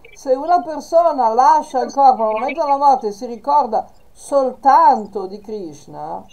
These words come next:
soltanto di Dio, immediatamente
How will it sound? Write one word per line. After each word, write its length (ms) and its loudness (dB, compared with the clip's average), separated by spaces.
soltanto 640 -4
di 180 -16
Dio, 480 -12
immediatamente 1000 -2